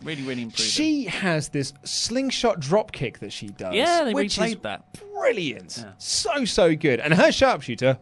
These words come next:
Speaker 2: way better than Natalya's.
Speaker 1: Mm. Yeah, she sat right back on it.
Speaker 2: Yeah,
Speaker 1: Looked
Speaker 2: she
Speaker 1: really
Speaker 2: looked
Speaker 1: good.
Speaker 2: great.
Speaker 1: Uh, okay, so the main event, though, was Seth Rollins versus Robert Roode, uh, a match that got zero heat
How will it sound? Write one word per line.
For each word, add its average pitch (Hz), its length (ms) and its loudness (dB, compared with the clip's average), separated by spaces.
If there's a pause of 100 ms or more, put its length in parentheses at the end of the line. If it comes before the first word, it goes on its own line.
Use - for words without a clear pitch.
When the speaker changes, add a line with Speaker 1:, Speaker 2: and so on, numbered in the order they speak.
Speaker 2:
way 131 260 2
better 135 240 4
than 127 100 -2
Natalya's. 98 540 -8
Speaker 1:
Mm. 90 120 -12 (140)
Yeah, 202 140 -4
she 226 180 -6
sat 262 400 -2
right 247 320 -6
back 262 320 -6
on 277 140 -4
it. 139 80 -6
Speaker 2:
Yeah, 131 80 0
Speaker 1:
Looked 185 100 -2
Speaker 2:
she 175 40 -2
Speaker 1:
really 226 140 -2
Speaker 2:
looked - 40 -14
Speaker 1:
good. - 100 -4
Speaker 2:
great. 110 240 -4 (140)
Speaker 1:
Uh, 170 220 4
okay, 196 220 2
so 190 140 0
the 180 120 0
main 233 200 2
event, 165 260 0
though, 127 140 -2
was 135 140 -4
Seth 190 240 -2
Rollins 135 300 -6
versus 120 520 -10
Robert 143 720 0 (140)
Roode, 156 840 -2 (360)
uh, 117 280 -2
a 127 80 -6
match 156 300 -2
that 139 100 -10
got 131 200 -4
zero 135 560 0
heat 110 420 -10